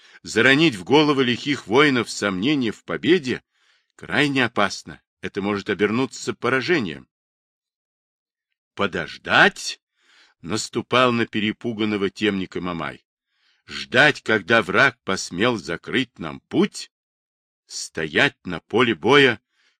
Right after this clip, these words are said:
пока у моих батыров ослабнет жажда крови? Победа птица.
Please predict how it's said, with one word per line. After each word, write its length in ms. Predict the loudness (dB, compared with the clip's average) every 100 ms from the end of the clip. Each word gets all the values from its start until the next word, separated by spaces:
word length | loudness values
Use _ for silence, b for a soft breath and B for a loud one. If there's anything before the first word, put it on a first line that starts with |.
| -14
пока 340 | -10 0 2
у 80 | 2
моих 380 | 2 0 -2 -2
батыров 520 | -6 -4 -2 -2 -4
ослабнет 680 | -8 -4 2 2 2 -6 -4
жажда 440 | 0 0 0 -8
крови? 600 | -12 -2 2 4 2 -4 _ _ _ _ _ _ _ _ _ -18
Победа 480 | -8 -2 0 0
птица. 680 | -6 -6 -6 -6 -6 -6 -6